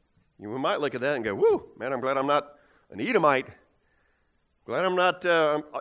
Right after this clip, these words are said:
Esau and then that group. Phew." But wait a minute,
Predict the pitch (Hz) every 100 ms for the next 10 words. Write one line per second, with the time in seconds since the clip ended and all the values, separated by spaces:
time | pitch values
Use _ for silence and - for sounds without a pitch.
0 | - 180 220 - 147 135 131 135 135 147
1 | 202 123 123 117 113 - - - 403 415
2 | - - _ _ _ _ _ _ _ _
3 | - 107 143 247 220 127 98